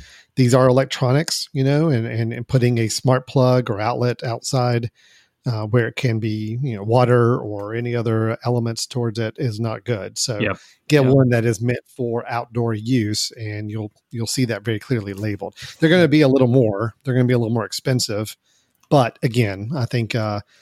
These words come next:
Speaker 1: I love the idea of the one with the three
Speaker 2: Mm-hmm.
Speaker 1: different plugs
Speaker 2: No,
Speaker 1: and
Speaker 2: it's
Speaker 1: three
Speaker 2: great.
Speaker 1: different, uh,
Speaker 2: Yep.
Speaker 1: connections, 'cause then you can really map everything that you need to that, that one device. So
Speaker 2: Yep. No, it's really good.
Speaker 1: Cool.
Speaker 2: So,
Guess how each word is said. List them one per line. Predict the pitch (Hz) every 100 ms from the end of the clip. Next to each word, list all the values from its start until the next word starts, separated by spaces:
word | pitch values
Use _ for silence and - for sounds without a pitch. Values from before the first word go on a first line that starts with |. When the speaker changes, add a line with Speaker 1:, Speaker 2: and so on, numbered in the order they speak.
| _ -
Speaker 1:
I | 113
love | 113 135 131
the | 120
idea | 113 117
of | 110
the | 110
one | 113 113
with | 107
the | -
three | - 113 117
Speaker 2:
Mm-hmm. |
Speaker 1:
different | 107 110 117 113 -
plugs | 131 113 110
Speaker 2:
No, | 95 95
Speaker 1:
and |
Speaker 2:
it's | 98
Speaker 1:
three | 113
Speaker 2:
great. | 113
Speaker 1:
different, | 95 98 - _
uh, | 92 95 -
Speaker 2:
Yep. | 120 - -
Speaker 1:
connections, | 127 127 135 123 101 -
'cause | 101
then | 123 117
you | 117
can | 113 104
really | 101 127 151 117 104
map | 113 113 107 _ -
everything | 143 131 117 107 101 107 -
that | 123 -
you | 131 113
need | 113 107 -
to | 101
that, | 101 -
that | 117 104
one | 117 110
device. | 101 110 113 95 - - -
So | 101
Speaker 2:
Yep. | 90 _ _ -
No, | 95
it's | 95 -
really | 123 101
good. | 92 98
Speaker 1:
Cool. | 95 -
Speaker 2:
So, | -